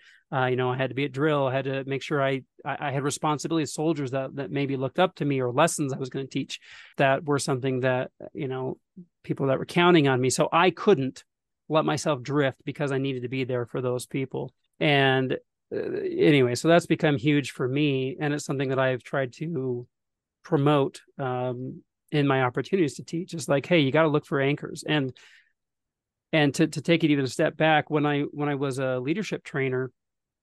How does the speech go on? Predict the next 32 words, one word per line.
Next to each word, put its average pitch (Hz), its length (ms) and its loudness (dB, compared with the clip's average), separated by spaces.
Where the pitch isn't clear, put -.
we 170 120 -2
would 196 100 0
teach 143 220 -2
land 156 320 4
navigation. 123 640 -4
And 147 400 4
in 147 220 0
land 196 240 4
navigation, 147 560 0
the 139 80 -4
concept 185 480 -2
is, 147 180 -2
like, 131 140 -4
you 143 80 -4
have 165 160 0
a 175 60 -2
map 143 320 -2
and 135 80 -8
a 131 40 -12
compass, 135 640 -4
and 139 560 0
you're 147 160 -6
supposed 156 320 0
to, 160 80 2
you 143 80 4
know, 135 120 2
get 165 180 2
from 143 320 0
A 165 180 2
to 151 80 0
B, 120 320 -4
right? 139 300 -6